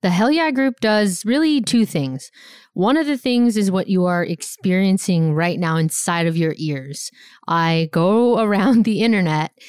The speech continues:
and I talk to people about money and I write about money and I draw pictures about money. I basically have a background in financial planning, business consulting. I've been a debt collector. I've had lots of different jobs in the financial services.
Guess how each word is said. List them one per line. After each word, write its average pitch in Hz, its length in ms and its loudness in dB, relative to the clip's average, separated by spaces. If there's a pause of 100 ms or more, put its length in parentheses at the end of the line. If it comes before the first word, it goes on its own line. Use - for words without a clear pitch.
(200)
and 160 240 0
I 151 220 0
talk 190 260 -2
to 202 100 -2
people 175 340 -2
about 151 220 -2
money 170 380 0
and 156 100 0
I 139 100 -2
write 160 240 -2
about 165 280 0
money 160 500 0
and 147 320 -2
I 143 80 -2
draw 147 320 -2
pictures 208 500 -2
about 185 240 0
money. 170 440 0 (380)
I 190 180 0
basically 233 720 0
have 190 180 -2
a 175 60 -2
background 156 560 -2
in 156 300 0 (360)
financial 165 480 -2
planning, 202 520 2
business 190 420 0
consulting. 160 840 -2
I've 151 360 -2
been 151 160 0
a 147 80 0
debt - 280 -4
collector. 160 420 -2
I've 151 120 -4
had 160 200 -2 (340)
lots 226 380 0
of 220 80 0
different 185 320 0
jobs 165 400 -2
in 165 140 0
the 151 160 0 (100)
financial 156 460 -2
services. 170 680 -2